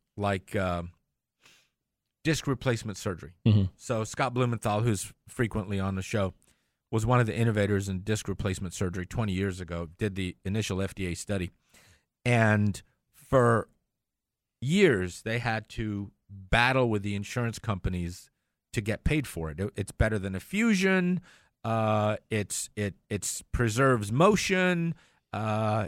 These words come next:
Speaker 1: you know, if, if it was your wife or your son, that's what the procedure you want, and it's safe, et cetera, et cetera. And so after th-,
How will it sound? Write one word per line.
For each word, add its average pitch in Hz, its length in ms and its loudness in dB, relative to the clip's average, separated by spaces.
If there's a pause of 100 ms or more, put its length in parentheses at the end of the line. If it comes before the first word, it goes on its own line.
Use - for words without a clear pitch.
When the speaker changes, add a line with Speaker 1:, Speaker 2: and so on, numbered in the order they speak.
(100)
Speaker 1:
you 120 100 -2
know, 131 240 6
if, 120 240 2
if 104 160 -2
it 139 140 4
was 120 220 0
your 170 260 6
wife 160 420 2
or 131 140 2
your 151 220 4
son, 151 600 2 (220)
that's 120 260 0
what 123 100 0
the 117 80 0
procedure 117 520 0
you 101 200 -2
want, 196 680 4 (200)
and 113 160 -2
it's 98 180 -4
safe, 202 540 4
et 113 100 -4
cetera, 120 260 0
et 95 80 -6
cetera. 151 380 0 (580)
And 139 120 2
so - 260 4
after 190 360 2
th-, - 180 -10